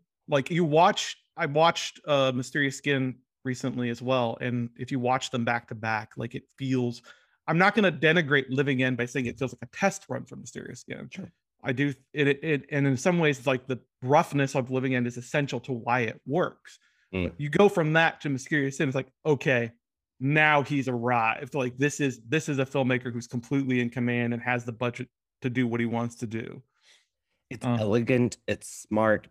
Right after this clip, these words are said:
Speaker 2: but it still contains the seeds of the transgressive
Speaker 1: Oh, yeah.
Speaker 2: depictions of queer life,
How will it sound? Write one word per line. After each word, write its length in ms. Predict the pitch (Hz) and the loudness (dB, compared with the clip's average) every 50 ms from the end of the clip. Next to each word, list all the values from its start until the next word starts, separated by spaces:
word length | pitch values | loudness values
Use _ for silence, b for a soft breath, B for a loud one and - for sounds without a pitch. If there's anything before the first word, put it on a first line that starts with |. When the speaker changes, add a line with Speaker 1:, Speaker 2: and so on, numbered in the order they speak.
| _ _ - | _ _ -2
Speaker 2:
but 120 | 120 113 | 0 0
it 200 | 110 110 - - | 0 -2 -4 -8
still 480 | - - - - - - 131 117 120 117 | -16 -20 -20 -8 0 2 4 4 4 2
contains 560 | 117 - 117 107 101 - 104 95 95 90 - | 0 -2 -2 -2 -2 -2 -4 -6 -6 -6 -6
the 100 | - 101 | -8 -8
seeds 460 | - - - 98 92 90 87 - - - - | -6 -6 -6 -6 -6 -8 -10 -16 -20 -10 -4
of 280 | - 95 87 85 87 85 | -2 -2 -2 -2 -2 0
the 180 | 92 92 - - _ _ _ _ _ _ _ - | -2 -2 -2 -4 _ _ _ _ _ _ _ 0
transgressive 960 | 131 117 104 98 - - _ - 104 101 101 - 110 101 101 98 95 87 87 - _ _ _ | 2 2 2 0 -2 -4 _ 2 2 2 2 2 2 2 4 2 2 -2 -4 -10 _ _ _
Speaker 1:
Oh, 80 | - 123 | 0 2
yeah. 180 | 147 143 123 135 | 2 2 2 2
Speaker 2:
depictions 560 | 131 - - - 135 120 120 117 117 113 117 | 0 -4 -2 0 2 4 4 4 4 4 2
of 240 | 113 104 92 - _ | 0 0 0 -4 _
queer 300 | _ - 113 110 107 107 | _ -4 -2 -2 0 -2
life, 420 | 104 101 101 101 98 98 98 | -2 -2 -2 -4 -4 -6 -10